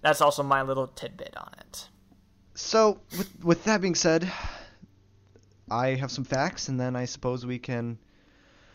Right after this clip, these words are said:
Speaker 2: end this episode. So,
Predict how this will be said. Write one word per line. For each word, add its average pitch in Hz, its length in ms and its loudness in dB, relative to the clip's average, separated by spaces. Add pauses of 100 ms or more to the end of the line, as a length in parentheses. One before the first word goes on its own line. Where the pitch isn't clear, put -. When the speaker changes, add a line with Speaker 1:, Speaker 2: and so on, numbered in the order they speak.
(1800)
Speaker 2:
end 120 140 -2
this 120 140 -4
episode. - 320 -10 (1200)
So, 175 540 4